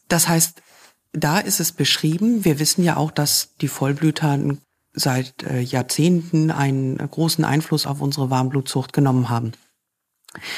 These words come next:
Dennoch handelt es sich ja dabei um eine vollkommen andere Population, die untersucht wurde.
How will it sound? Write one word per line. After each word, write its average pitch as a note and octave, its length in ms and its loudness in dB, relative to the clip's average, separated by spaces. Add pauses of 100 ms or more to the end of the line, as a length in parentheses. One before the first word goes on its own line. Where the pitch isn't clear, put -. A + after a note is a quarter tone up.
(100)
Dennoch D#3 280 0
handelt D#3 300 4
es D#3+ 140 0
sich D#3 180 0
ja D3 140 2
dabei C#3 500 0
um D3+ 260 0
eine C3+ 220 -2
vollkommen C#3+ 380 0
andere C3 260 -2
Population, B2+ 720 0
die E3+ 80 0
untersucht F#3+ 540 0
wurde. G#3 240 2